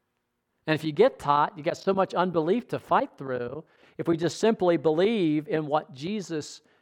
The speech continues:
uh, taught us, the authority we have, we can operate in this authority too. So, he said, "Go," and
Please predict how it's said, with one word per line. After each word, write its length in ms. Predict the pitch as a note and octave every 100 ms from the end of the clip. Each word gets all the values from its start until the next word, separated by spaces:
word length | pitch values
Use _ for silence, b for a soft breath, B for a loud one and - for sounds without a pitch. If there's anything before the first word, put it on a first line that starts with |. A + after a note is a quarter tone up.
| _
uh, 240 | - B2+ B2 -
taught 280 | G3 C4+
us, 340 | - C#3 D3 -
the 140 | D3+
authority 440 | D3+ F#3+ A#3+ A3+ D#3+
we 160 | D3
have, 340 | C3+ C3 C#3+ - b b b
we 160 | D3+ G3
can 160 | A#3+ G3+
operate 480 | D3+ E3 D#3 E3
in 200 | D#3+ C#3
this 220 | C3+ C3 -
authority 460 | B2+ C3 B2+ B2
too. 380 | A#2+ - A2+ A#2 - _ _ _ _ _ _ _ _ _ b b b
So, 580 | - G3 F#3+ D#3 F3 G#3 _ _ _ _ _ _ _ _ _ _ _ _ _ _ _ _ _ _ _ _ -
he 200 | D3+ F#3+
said, 340 | G3+ G#3+ F3
"Go," 560 | E3+ D3+ C#3 C#3+ F3+ - _ _ _ _ _ _ D#3+
and 520 | D#3+ E3 E3 E3+